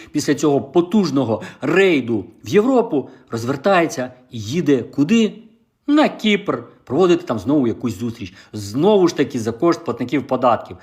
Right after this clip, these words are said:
Стомився, видно, наш маленький. Треба відпочити, погріти свою зелену жопку на Середземному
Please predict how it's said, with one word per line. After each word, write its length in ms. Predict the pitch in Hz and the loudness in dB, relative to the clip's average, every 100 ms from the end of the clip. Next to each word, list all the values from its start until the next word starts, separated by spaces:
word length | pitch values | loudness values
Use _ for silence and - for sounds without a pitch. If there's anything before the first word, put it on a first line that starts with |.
| _ | _
Стомився, 720 | - - 175 180 214 208 175 139 | -20 -2 2 4 4 4 2 2
видно, 320 | 151 165 131 | 4 4 4
наш 280 | 131 135 - - | 2 0 -2 -6
маленький. 640 | - 143 170 151 117 95 90 - - | 2 4 4 2 -2 -6 -14 -18 -2
Треба 480 | 156 156 135 - - | 0 2 0 -2 -4
відпочити, 760 | 147 160 165 - 185 147 95 - - | -2 0 0 0 -2 -2 -4 -12 -10
погріти 320 | 117 180 175 | -4 -2 -2
свою 300 | - 156 147 - | 0 0 -2 -6
зелену 460 | 110 147 170 156 127 | -2 0 2 0 -2
жопку 520 | 120 110 175 160 - | -6 0 2 2 -2
на 100 | 110 | -8
Середземному 760 | 104 110 110 123 156 135 113 98 | -6 -6 -4 -2 0 -2 -4 -8